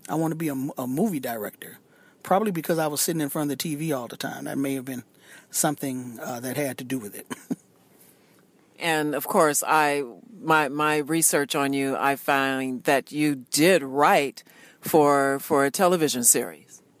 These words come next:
Speaker 1: Well, that's most recently, a digital web series called East of La Brea. But that experience has rekindled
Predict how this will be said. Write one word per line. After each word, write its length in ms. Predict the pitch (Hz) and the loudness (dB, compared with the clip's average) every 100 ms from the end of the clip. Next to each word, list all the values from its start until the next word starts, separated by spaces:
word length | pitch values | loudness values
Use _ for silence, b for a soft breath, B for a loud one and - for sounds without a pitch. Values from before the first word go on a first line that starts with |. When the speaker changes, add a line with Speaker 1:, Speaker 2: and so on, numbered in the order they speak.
| - - | -20 -4
Speaker 1:
Well, 100 | 185 | 0
that's 220 | 202 214 | 2 0
most 240 | 180 170 156 | -2 -2 -2
recently, 540 | 165 170 139 127 117 | -2 -2 -4 -6 -10
a 80 | 123 | -4
digital 480 | 135 160 156 151 143 | -2 -2 -2 -6 -2
web 220 | 147 151 | -2 -2
series 400 | - 139 127 - | -6 -6 -8 -8
called 300 | - 147 135 | -4 -4 -4
East 240 | 151 135 | -6 -4
of 140 | 151 143 | -4 -6
La 80 | 135 | -6
Brea. 380 | 139 139 - - b b b b | -4 -4 -6 -12 b b b b
But 320 | 147 151 147 - | -4 -4 -2 -4
that 180 | 160 | -2
experience 540 | 156 - - 165 156 147 | -2 -4 -2 -2 -2 -4
has 240 | 156 143 | -4 -4
rekindled 680 | 139 147 - 165 151 147 139 | -6 -8 -4 -2 -2 -4 -10